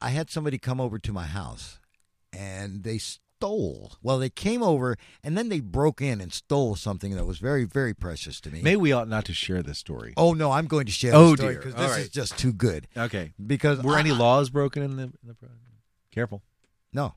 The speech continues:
Speaker 2: Okay, go ahead.
Speaker 1: Uh,
Speaker 2: S-,
Speaker 1: well, yes.
Speaker 2: by you?
Speaker 1: Yes.
Speaker 2: By you?
Speaker 1: Yes.
Speaker 2: May we ought not share that
Speaker 1: Because you
Speaker 2: story.
Speaker 1: see, when you, when you take a, when you take a forty-four Magnum and you put it in somebody's forehead
Speaker 2: Mm-hmm.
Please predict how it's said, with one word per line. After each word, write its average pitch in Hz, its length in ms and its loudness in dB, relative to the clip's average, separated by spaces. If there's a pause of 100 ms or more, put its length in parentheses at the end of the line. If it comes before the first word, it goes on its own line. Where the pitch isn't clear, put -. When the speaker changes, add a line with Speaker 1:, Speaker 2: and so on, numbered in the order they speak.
(160)
Speaker 2:
Okay, 175 200 8
go 156 120 6
ahead. 135 140 10
Speaker 1:
Uh, 180 240 12
Speaker 2:
S-, - 80 2
Speaker 1:
well, 156 140 4
yes. 143 260 -2
Speaker 2:
by 120 100 0
you? 143 340 0
Speaker 1:
Yes. 95 460 -12
Speaker 2:
By 120 80 0
you? 127 240 -2
Speaker 1:
Yes. 76 400 -10
Speaker 2:
May 104 120 6
we 85 140 4
ought 64 160 -4
not 57 80 -6
share 131 80 2
that - 80 -4
Speaker 1:
Because 139 360 4
you 123 100 -2
Speaker 2:
story. - 20 -2
Speaker 1:
see, 147 460 -2 (440)
when 151 280 0
you, 156 320 2
when 156 180 -2
you 160 220 -2
take 202 240 -2
a, 156 140 -4 (300)
when 147 200 -6
you 202 80 -6
take 202 180 -4
a 147 60 -6
forty-four 147 560 -6
Magnum 117 420 -6
and 110 100 -6
you 113 80 -6
put 135 200 -8
it - 20 -10
in 95 80 -14
somebody's 117 340 -10
forehead 117 560 -8
Speaker 2:
Mm-hmm. 117 260 -6